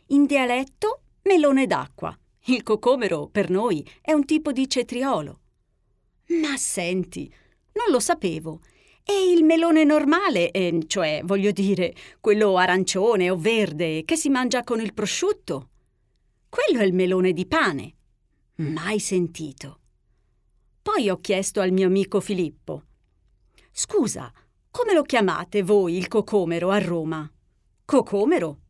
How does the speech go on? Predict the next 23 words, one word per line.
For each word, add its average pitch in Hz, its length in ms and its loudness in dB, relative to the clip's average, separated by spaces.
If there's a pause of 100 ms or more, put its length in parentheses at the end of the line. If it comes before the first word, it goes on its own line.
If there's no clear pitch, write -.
mi 185 120 -2
fa 175 160 -6
lui. 170 420 -6 (960)
"Meno 381 300 6
male, 180 600 0 (240)
allora 330 400 2
si 208 160 -4
dice 208 260 0
anche 202 240 0
dalle 185 200 0
tue 175 200 -4
parti, 214 600 -4 (260)
non 349 200 4
solo 330 280 0
in 165 120 0
Toscana." 156 640 -8 (720)
"No, 190 380 0 (220)
in 240 180 -2
tante 226 340 0
parti 202 400 -2
del 180 160 -2
centro 175 340 -4
Italia. 160 560 -4